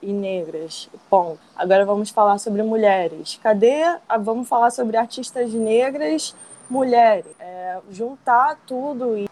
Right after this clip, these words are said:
pôr isso tudo de moda fluida, é, misturar as cadeiras e os temas, porque a história não é construída, assim, separada, né? As experiências todas separadas, assim,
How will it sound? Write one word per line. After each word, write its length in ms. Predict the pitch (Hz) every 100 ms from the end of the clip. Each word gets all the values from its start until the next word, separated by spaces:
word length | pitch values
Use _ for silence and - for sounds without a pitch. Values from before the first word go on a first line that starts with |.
| -
pôr 200 | 214 214
isso 240 | 220 247 -
tudo 560 | 233 220 247 247 240 226
de 140 | 202
moda 320 | 220 214 208 214
fluida, 640 | - 214 214 262 240 208 196 185 180 - 185
é, 440 | 180 180 175 175
misturar 1000 | 185 196 - 208 196 196 214 208 180 175
as 160 | 180 -
cadeiras 680 | 202 180 185 202 208 185
e 80 | 175
os 220 | 185 -
temas, 520 | - 185 202 214 202 -
porque 680 | - 196 _ 208 202 202 196 _ -
a 140 | 196
história 400 | 196 - 214 220
não 240 | 247 269 262
é 80 | 254
construída, 760 | 302 302 - 285 254 254 240
assim, 600 | 240 - 214 202 185 180 -
separada, 760 | - 214 - 208 190 185 180 175
né? 200 | 180 180 _ _
As 200 | 185 185
experiências 960 | 185 - 208 202 208 202 220 220 214 196
todas 300 | - 202 202
separadas, 840 | - 196 202 190 180 175 160 170
assim, 240 | 175 -